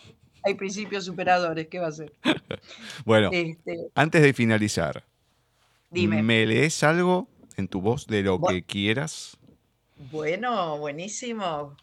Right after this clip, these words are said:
Speaker 1: ¿cómo no? Este, ¿alguna preferencia?
Speaker 2: Mirá, yo de Rima Siglo veintiuno, a mí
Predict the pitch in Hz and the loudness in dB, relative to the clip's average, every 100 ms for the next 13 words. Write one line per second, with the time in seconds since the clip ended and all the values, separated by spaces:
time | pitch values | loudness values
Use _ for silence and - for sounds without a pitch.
0 | _ 165 175 165 165 208 185 151 - _ | _ -10 -8 -6 -6 -4 -6 -8 -14 _
1 | _ - _ _ - 160 151 _ 165 151 | _ -20 _ _ -8 -8 -8 _ 0 0
2 | 156 175 180 175 165 160 160 - 156 160 | 0 0 2 4 4 2 0 -6 -10 -6
3 | 160 180 226 277 247 180 - _ _ _ | -2 -2 -4 -4 -2 -4 -10 _ _ _
4 | _ _ - - _ - 107 131 135 95 | _ _ -20 -20 _ -10 -2 4 6 6
5 | 87 - _ _ _ - - 220 220 151 | 2 -8 _ _ _ -10 -2 2 4 4
6 | 147 165 165 135 - 131 123 107 92 92 | 4 0 2 0 0 0 4 4 2 0
7 | 90 92 127 156 160 165 - _ _ _ | -2 2 4 6 6 4 0 _ _ _
8 | _ - - 113 131 190 247 | _ -8 2 4 4 2 0